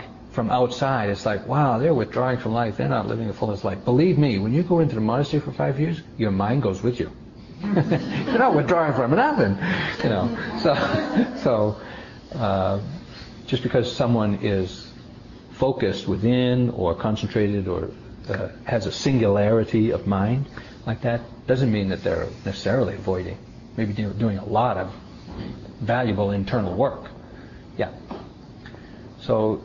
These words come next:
there's no easy answer to that one. That one needs a little more refined looking and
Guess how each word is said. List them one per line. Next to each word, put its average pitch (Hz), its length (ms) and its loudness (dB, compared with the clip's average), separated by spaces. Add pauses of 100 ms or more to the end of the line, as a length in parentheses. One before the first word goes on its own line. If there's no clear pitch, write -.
(120)
there's 120 160 0
no 143 200 6
easy 117 340 2
answer 104 260 -2
to 95 120 -8
that 95 200 -2
one. 95 220 -8
That 104 120 -2
one 101 160 -4
needs 98 280 -6
a 107 40 -6
little 95 140 -2
more 92 160 -4
refined 90 580 -4 (1200)
looking 98 400 -6
and 95 140 -12